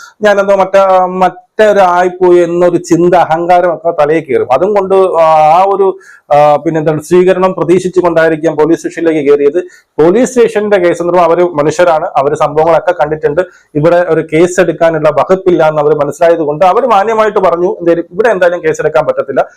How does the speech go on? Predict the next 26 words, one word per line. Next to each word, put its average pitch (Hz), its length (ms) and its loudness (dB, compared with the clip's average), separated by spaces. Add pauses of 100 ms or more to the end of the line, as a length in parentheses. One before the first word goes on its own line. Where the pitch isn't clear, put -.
(160)
അതൊക്കെ 170 240 2
ആവിഷ്കാര 175 500 0
സ്വാതന്ത്ര്യത്തിൽ 165 480 -4
പെടുന്ന 156 300 0
അല്ലെങ്കിൽ 160 300 2
അഭിപ്രായ 170 460 0
സ്വാതന്ത്ര്യത്തിൽ 156 400 -8
പെടുന്ന 156 320 -2
കാര്യങ്ങളാണ്." 143 560 0 (280)
താങ്കളുടെ 220 600 2
എന്താണ് 180 260 0
ഈ 175 160 2
പറയുന്ന, 175 400 0 (340)
ആ, 147 280 4
പിന്നെ 151 240 -4
സ്ത്രീത്വത്തെ 196 460 0
അപമാനിക്കുന്ന 180 600 0
രീതിയിലുള്ള 165 480 0
ഒരു 185 340 2
സംഭവം 170 380 -2
അവർക്ക് - 240 -2
കണ്ടെത്താനും 214 600 0
കഴിയും, 143 160 0
അത് 160 80 2
അതിൽ 175 420 0
പറഞ്ഞതായിട്ട് 185 680 0